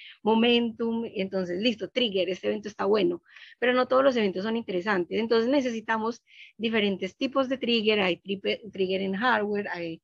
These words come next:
al nivel, pues, de ahí del hardware, hay después otro trigger en software, y después cuando estamos haciendo, pues, el análisis de datos, pues, tenemos otras selecciones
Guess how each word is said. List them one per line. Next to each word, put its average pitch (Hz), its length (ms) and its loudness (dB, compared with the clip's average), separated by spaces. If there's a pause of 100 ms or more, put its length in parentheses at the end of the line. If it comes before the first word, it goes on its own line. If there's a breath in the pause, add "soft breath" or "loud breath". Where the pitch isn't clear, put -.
(220 soft breath)
al 185 120 2
nivel, 202 340 2
pues, 208 300 -4
de 202 100 -2
ahí 190 240 -4
del 190 180 -10
hardware, 196 360 0
hay 180 180 2
después 180 320 -4
otro 190 180 -2
trigger 190 320 -4
en 190 140 -4
software, 208 480 0 (360 loud breath)
y 214 80 0
después 220 240 0
cuando 226 180 -4
estamos 185 320 -6
haciendo, 175 340 -4
pues, 208 160 0
el 208 140 0
análisis 180 440 -4
de 240 80 0
datos, 233 360 0
pues, 214 180 -8
tenemos 185 340 0
otras 196 260 -6
selecciones 185 720 -4